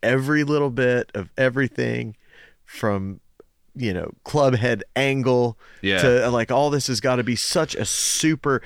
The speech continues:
Speaker 1: the same movement over and over and over again. And if you're doing that as hard as you can every single time,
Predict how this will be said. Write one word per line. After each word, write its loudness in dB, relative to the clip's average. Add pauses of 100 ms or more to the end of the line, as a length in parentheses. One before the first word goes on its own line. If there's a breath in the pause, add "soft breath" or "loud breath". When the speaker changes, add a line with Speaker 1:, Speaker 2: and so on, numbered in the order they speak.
(160 loud breath)
Speaker 1:
the 2
same 0
movement 2
over 0
and -4
over -2
and -4
over -4
again. -6
And -8 (260 loud breath)
if -2
you're 0
doing 0
that 0
as -2
hard 0
as -2
you -4
can -6
every -4
single -6
time, -2